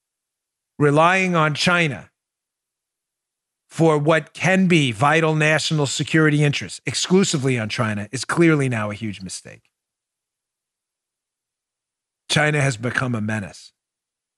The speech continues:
They have clearly staked out where they are and what their priorities are.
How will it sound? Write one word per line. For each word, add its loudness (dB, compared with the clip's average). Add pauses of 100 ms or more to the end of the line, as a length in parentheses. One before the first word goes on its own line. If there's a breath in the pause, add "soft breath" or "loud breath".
(220)
They 0
have -4
clearly 2
staked 0
out 2
where -2
they -2
are 4
and -4
what -6
their -4
priorities 0
are. 2